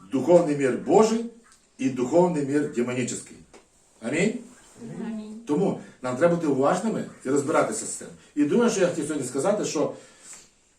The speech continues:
Speaker 1: про інкубаційний період. Ти помолився, внутрі відчув, що воно вже прийшло.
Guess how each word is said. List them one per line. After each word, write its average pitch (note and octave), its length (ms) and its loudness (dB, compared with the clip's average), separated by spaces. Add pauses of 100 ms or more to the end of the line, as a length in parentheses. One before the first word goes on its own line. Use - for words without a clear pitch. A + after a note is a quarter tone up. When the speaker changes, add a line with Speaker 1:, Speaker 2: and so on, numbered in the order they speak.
(440)
Speaker 1:
про D#3 200 4 (100)
інкубаційний C3+ 760 0
період. A#2 380 -2 (1160)
Ти C3+ 120 2
помолився, F3+ 680 4 (420)
внутрі C3+ 380 2
відчув, F3 840 2 (160)
що A2+ 180 -4
воно D3+ 220 2
вже A3 200 4
прийшло. E3 680 4